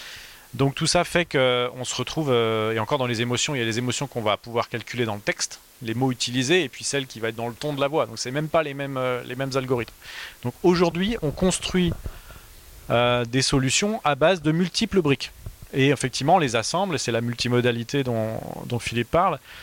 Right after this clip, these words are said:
Euh, demain, imaginez qu'une solution soit capable elle-même, de, à partir du gloubi-boulga complet des dis-, des discussions,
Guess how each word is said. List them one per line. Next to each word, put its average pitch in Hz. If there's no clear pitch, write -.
Euh, 113
demain, 165
imaginez 147
qu'une 139
solution 143
soit 117
capable 139
elle-même, 185
de, 120
à 120
partir 135
du 120
gloubi-boulga 147
complet 180
des 147
dis-, 135
des 131
discussions, 151